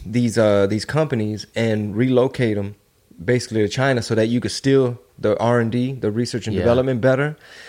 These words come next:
Speaker 1: You could steal the jobs a little bit better. Or you could just shut 'em down and shelve 'em. Because these days, when it comes to microchips and tech and all that,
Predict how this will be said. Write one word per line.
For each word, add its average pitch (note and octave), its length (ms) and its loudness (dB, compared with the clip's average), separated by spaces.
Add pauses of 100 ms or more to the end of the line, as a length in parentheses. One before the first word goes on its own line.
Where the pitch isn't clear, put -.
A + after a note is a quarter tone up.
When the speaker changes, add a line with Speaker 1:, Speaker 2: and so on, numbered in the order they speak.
(100)
Speaker 1:
You A#2+ 140 -4
could A#2 80 -4
steal C3 220 2
the F#2+ 100 0
jobs B2 460 0
a C3 40 -4
little C3+ 140 2
bit A#2+ 140 -2
better. C3+ 320 0 (240)
Or G3+ 100 2
you A3 80 0
could G3 100 -2
just E3 160 0
shut E3 200 2
'em C3 100 -2
down C3 240 2
and A2 80 -4
shelve C3+ 360 0
'em. F#2+ 180 -6 (320)
Because C3 580 0 (680)
these F#3 300 0
days, B2 460 0 (160)
when C3+ 160 -2
it C#3 100 -2
comes E3 340 -2
to B2 500 0 (800)
microchips C3+ 920 0 (180)
and A2 240 -2
tech - 420 0 (100)
and A#2 140 -2
all B2 180 2
that, D3+ 300 -2